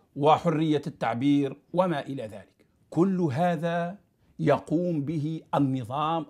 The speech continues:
العسكري في الجزائر. نعم، هو لا نظام، هو نظام تجاوزا، وفي الحقيقة هو لا نظام،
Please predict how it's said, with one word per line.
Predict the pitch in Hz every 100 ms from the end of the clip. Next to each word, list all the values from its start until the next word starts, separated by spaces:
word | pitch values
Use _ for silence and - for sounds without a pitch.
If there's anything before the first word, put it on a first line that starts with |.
| -
العسكري | 139 120 156 180 - 160 160 147
في | -
الجزائر. | 127 117 - _ _ _ _ _ - -
نعم، | 156 139 123 95
هو | 151 180 170 180 190 - _ _ _ _ _ -
لا | 127 277
نظام، | 269 214 151 98 -
هو | 208 208
نظام | 190 214 262
تجاوزا، | 233 214 156 220 294 254 160 113 - - _ _
وفي | 131 117
الحقيقة | 156 - - 185 - 156
هو | 170 151
لا | 139 220
نظام، | 269 262 254 127